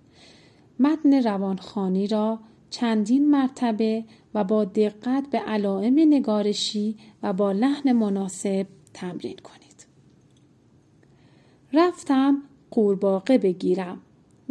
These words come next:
گفت: «فرزندم، به حیوان دست نزن.» دنبال یک ملخ دویدم و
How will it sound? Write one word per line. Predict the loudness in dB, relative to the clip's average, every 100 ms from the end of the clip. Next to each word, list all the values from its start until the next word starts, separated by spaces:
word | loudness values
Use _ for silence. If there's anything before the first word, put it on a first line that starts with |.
| -2
گفت: | 4 4 4 -2 -20 _ _ _ _
«فرزندم، | 0 0 0 -2 -4 -6 -8 -10 _ _ _ -20 _ 0
به | 4
حیوان | 4 6 8 8 6 6 6 4
دست | 2 4 2 0 -8 -8
نزن.» | -2 2 2 2 0 -6 -8 -12 _ _ _ _ _ _ _ _ _ 2 8
دنبال | 10 10 8 6 8
یک | 8 8 4 2
ملخ | 0 0 0 -2
دویدم | -4 -2 -2 -2 -2 -2
و | -2 -4